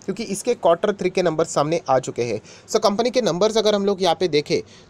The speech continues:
तो year on year basis हम लोग को थोड़ा सा ठीक परफॉर्मेंस देखने को मिल रहा है। कंपनी के एनपीएस की बात करें तो अच्छा खासा ज़रूर गिरावट यहाँ पे देखने को मिल रही है। So कंपनी ने overall अगर हम लोग बात करें तो ठीक ठाक ही परफॉर्मेंस यहाँ पे दे दिया है। So छोटी बैंक्स के हिसाब से मैं जैसे आप लोगों को कहता हूँ,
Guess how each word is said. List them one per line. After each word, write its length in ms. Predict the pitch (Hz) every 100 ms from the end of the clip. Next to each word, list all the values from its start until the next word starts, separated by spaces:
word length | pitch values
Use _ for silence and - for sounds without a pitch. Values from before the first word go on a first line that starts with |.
| -
तो 120 | 208 202
year 480 | - - 165 208
on 180 | 240 240
year 140 | 233 220
basis 240 | 214 233
हम 80 | 196
लोग 120 | 202
को 120 | 196 208
थोड़ा 260 | 196 190
सा 180 | 196 202 202 -
ठीक 160 | 214
परफॉर्मेंस 340 | 214 180 185 170
देखने 240 | 165 185
को 100 | 170
मिल 100 | 170
रहा 120 | 151
है। 60 | 185 - - -
कंपनी 280 | 180 214 226
के 140 | - 165
एनपीएस 400 | 175 220 247 -
की 100 | 240
बात 240 | 190 190
करें 200 | 202 208
तो 120 | 208 -
अच्छा 280 | 147 -
खासा 280 | 185 180 185 175 151
ज़रूर 220 | 156 175
गिरावट 400 | 147 147 160 160
यहाँ 140 | 143
पे 80 | 156
देखने 260 | 143 123 143
को 140 | 170
मिल 160 | 160 127
रही 200 | 143 147
है। 120 | 165 - - -
So 160 | - 208
कंपनी 300 | 196 240 254
ने 80 |
overall 380 | 240 180 214 240
अगर 160 | 226 226
हम 100 | 214
लोग 140 | 214
बात 220 | 165 160 -
करें 200 | 180 110 - -
तो 60 | 226
ठीक 260 | 214 214 -
ठाक 160 | 247 240
ही 60 |
परफॉर्मेंस 500 | 226 175 - 180 185
यहाँ 180 | 180 160 151
पे 120 | 240 - - -
दे 160 | 139 147
दिया 200 | 131 123
है। 180 | 113 113 - - -
So 120 | 208 190
छोटी 260 | 196 254
बैंक्स 260 | 240 233 226
के 100 | 233
हिसाब 220 | 208 214
से 140 | 208
मैं 120 | 214 214
जैसे 240 | 185 -
आप 140 | 196 196
लोगों 120 | 196
को 80 | 190
कहता 260 | 190 185
हूँ, 140 | 202